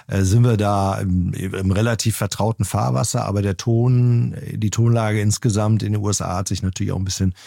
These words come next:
verschärft und weiter polarisiert, kennen wir aus Deutschland auch, aber hier allemal. Und, äh, man sieht's ja jetzt auch an dem, was in Los Angeles los ist, dass da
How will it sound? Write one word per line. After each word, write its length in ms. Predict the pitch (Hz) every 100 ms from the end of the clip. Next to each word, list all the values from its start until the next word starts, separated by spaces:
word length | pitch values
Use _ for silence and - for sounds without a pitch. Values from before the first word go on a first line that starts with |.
| - -
verschärft 580 | 80 - 95 101 -
und 100 | 110 95
weiter 280 | 95 101
polarisiert, 640 | - 95 87 85 85 104 104
kennen 140 | 95
wir 100 | 87
aus 120 | 85 -
Deutschland 420 | - - 78 -
auch, 240 | 131 123
aber 240 | 104 101 92 - - - _
hier 320 | 135 135 127
allemal. 680 | 120 113 101 110 127 131 127
Und, 380 | 110 110 92
äh, 280 | 113 104 98 - - - - - - -
man 200 | 90 90
sieht's 200 | 101 120
ja 80 | 107
jetzt 220 | 98 -
auch 200 | 101 95
an 120 | 92 98
dem, 180 | 98
was 200 | 95 92
in 80 | 104
Los 180 | 95 90
Angeles 520 | 101 104 107 98 95
los 260 | 101 101 98
ist, 220 | - -
dass 300 | 90 - - -
da 260 | 92 87